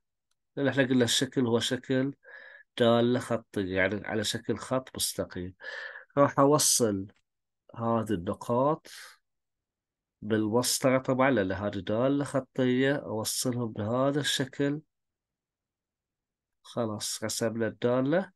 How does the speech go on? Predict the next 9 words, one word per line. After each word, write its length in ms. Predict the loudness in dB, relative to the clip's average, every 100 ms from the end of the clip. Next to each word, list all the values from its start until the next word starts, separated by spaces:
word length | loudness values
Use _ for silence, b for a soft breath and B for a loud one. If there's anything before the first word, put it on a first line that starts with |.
| B B B B B B _ -8
آه، 380 | -4 -2 -2 -4
طبعا 280 | -4 0 0
نمد، 380 | 0 0 0 -2 -12 -14
نمده، 520 | -10 -4 -2 0 0
يعني 260 | 2 2 2
المفترض 640 | -4 -6 -4 -2 -4 -4
إن 60 | -4
نحط 320 | -4 -10 -8
سهم 500 | -4 -2 -2 -2 -4